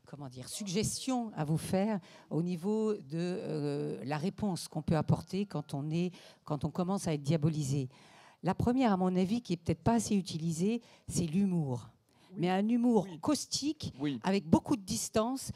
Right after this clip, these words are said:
Speaker 2: Oui.
Speaker 1: et au deuxième degré.
Speaker 2: Oui.
Speaker 1: C'est-à-dire que ça peut être pris dans un sens, mais aussi dans un autre sens contraire.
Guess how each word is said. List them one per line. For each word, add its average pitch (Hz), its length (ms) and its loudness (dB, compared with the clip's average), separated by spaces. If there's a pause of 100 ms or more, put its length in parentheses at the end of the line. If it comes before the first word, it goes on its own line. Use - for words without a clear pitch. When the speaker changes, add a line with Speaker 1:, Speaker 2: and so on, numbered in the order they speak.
Speaker 2:
Oui. 135 140 0
Speaker 1:
et 185 40 2
au 185 80 0
deuxième 233 440 2
degré. 151 420 -4 (220)
Speaker 2:
Oui. 123 80 -2
Speaker 1:
C'est-à-dire 240 480 -2
que 208 180 0 (180)
ça - 160 -4
peut - 180 0
être 240 120 0
pris - 160 2
dans 247 240 2
un 240 80 4
sens, 269 380 -2
mais 196 40 -2
aussi 220 280 -4
dans 196 200 -2
un 185 140 0
autre 240 180 -2
sens 254 260 -2
contraire. 151 600 -8